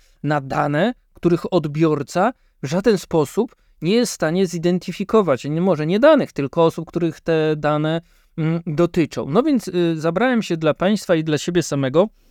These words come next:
w celach rozwojowych do, y, solidnego zapoznania się z tym orzeczeniem. Tak jak powiedziałem, z jednej strony mamy, mm,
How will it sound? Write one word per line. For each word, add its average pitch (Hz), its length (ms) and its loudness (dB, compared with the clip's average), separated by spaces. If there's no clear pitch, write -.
w - 80 -18
celach 196 320 2
rozwojowych 151 640 2
do, 165 460 2
y, 156 40 -2
solidnego 202 640 0
zapoznania 156 580 0
się 147 140 -6
z - 60 -14
tym 160 160 0
orzeczeniem. 135 640 -2
Tak 170 200 0
jak 180 180 -2
powiedziałem, 165 840 2
z 131 60 -6
jednej 190 260 2
strony 180 380 0
mamy, 165 280 0
mm, 143 720 -6